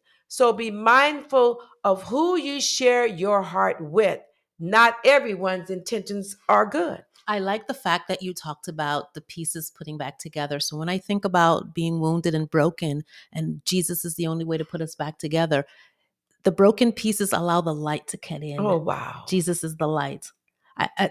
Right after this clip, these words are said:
Speaker 2: I love Jeremiah nine and four in the L E B translation. It says, "Let everyone be on your guard against his neighbor, and you must not trust in any brother, for everyone surely betrays, and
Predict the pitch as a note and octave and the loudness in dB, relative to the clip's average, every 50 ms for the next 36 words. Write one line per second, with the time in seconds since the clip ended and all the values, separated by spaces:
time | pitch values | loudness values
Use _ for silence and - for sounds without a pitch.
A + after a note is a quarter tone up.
0 | - - - G3+ G3 G#3 G#3+ G3+ E3 - G3+ G3+ G3+ G3 F#3+ F3+ E3+ E3+ F3 E3 | 0 0 2 4 6 6 4 4 4 2 2 2 2 2 2 2 4 4 4 2
1 | D#3 D3 D3+ D#3+ D#3 D#3 E3 E3 E3 E3 E3 - - E3+ E3 E3 D#3 D3 D3 - | 2 0 0 0 0 0 0 -2 -4 -8 -10 -8 -4 0 2 2 4 2 2 0
2 | D#3+ D#3+ D#3 - - F3 E3+ E3+ F3 F3 E3+ E3 E3 D#3 D3+ D#3 - - - - | -2 -4 -4 -4 -2 -2 0 0 -2 -4 -4 -6 -6 -6 -6 -8 -10 -14 -20 -20
3 | - - _ _ _ - - F3 E3+ D#3+ - E3 D#3 D#3+ - E3+ E3 D#3 F3 D3+ | -20 -20 _ _ _ -6 -4 -2 -2 -2 -2 -2 -4 -4 -4 -6 -6 -6 -6 -8
4 | - E3+ E3 G3+ G#3+ G#3 G#3 _ - F#3 F#3 F3 F3 G3 F#3+ F3+ F3 E3+ D#3+ C#3+ | -8 -6 -4 -2 -2 -2 -4 _ -2 -2 -2 0 0 0 0 0 0 -2 -2 -2
5 | D3+ D3 D#3+ E3 D#3+ - F#3+ F#3+ - - F#3 F3 F3 E3+ F3 E3+ E3 E3 - E3 | -4 -6 -8 -12 -8 -6 -4 -4 -4 -4 -6 -8 -6 -4 -4 -4 -4 -2 0 2
6 | D#3+ D#3 D#3+ E3 - - - - G#3 E3 - - E3 D#3 E3 E3 - - F3 D#3 | 2 2 2 -2 -4 -10 -12 -10 -10 -10 -10 -8 -8 -8 -8 -8 -6 -6 -6 -4
7 | D3+ D#3 D#3 C#3+ D3 D3 D3 C#3+ C3 C#3+ - _ _ _ _ _ - F#3 F3+ F3+ | -4 -4 -4 -2 -2 -2 -2 -2 -4 -4 -8 _ _ _ _ _ -4 -2 -2 0
8 | F3 G3 G3 F#3 F#3 F3+ F#3 G#3 G#3 - A3+ A3 A3 A3 - - - G#3+ F#3+ F#3 | 2 2 2 2 2 2 2 2 2 2 2 0 0 0 -2 0 4 4 4 4
9 | - - - D3+ - - - A3 A3 A3 A#3 G#3+ A3 F3+ D#3+ D3 D3 C#3+ B2+ B2 | 2 -2 -4 -6 -6 -4 -2 0 2 2 2 2 2 4 4 4 4 2 0 -2
10 | - _ _ _ - - - - G3+ G3+ F#3+ A3 G#3+ G3+ F#3+ F#3+ F#3+ - - F3 | -4 _ _ _ -6 -4 -2 0 0 2 2 2 2 2 0 -2 -4 -4 -4 -4
11 | E3 E3+ E3+ E3 E3+ D#3+ - - - D#3+ C#3+ D3 C#3+ D3 - - - E3+ | -2 -4 -4 -4 -6 -6 -6 -4 -2 -2 -2 -2 -2 -4 -8 -10 -12 -14